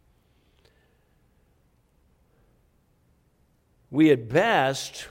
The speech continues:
we vote for what a man says that he is, but we don't know. Honestly,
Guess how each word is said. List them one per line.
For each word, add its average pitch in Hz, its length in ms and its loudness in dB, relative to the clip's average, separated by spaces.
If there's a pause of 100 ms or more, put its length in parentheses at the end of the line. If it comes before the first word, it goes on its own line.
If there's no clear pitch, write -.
we 135 160 -2
vote 135 400 0
for 127 380 -2
what 131 180 -4
a 127 60 -2
man 127 280 -4
says 143 420 -8
that 113 100 -8
he 101 180 -8
is, 82 240 -12
but 107 140 -10
we 95 180 -10
don't 87 240 -20
know. 90 280 -18 (640)
Honestly, 151 800 2